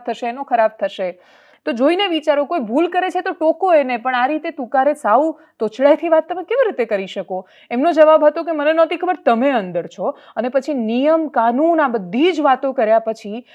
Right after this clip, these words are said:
એ કૃપાબેન ખાખી પહેરીને સ્કૂટર લઈને હેલ્મેટ વગર એસ જી હાઈવે પર નીકળી ગયા.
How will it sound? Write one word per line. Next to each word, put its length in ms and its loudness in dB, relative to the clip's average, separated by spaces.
એ 80 -2
કૃપાબેન 500 0
ખાખી 480 -2
પહેરીને 680 0
સ્કૂટર 520 0
લઈને 300 0
હેલ્મેટ 460 -2
વગર 220 -2
એસ 120 0
જી 160 -8
હાઈવે 240 -8
પર 180 -8
નીકળી 300 -6
ગયા. 300 -14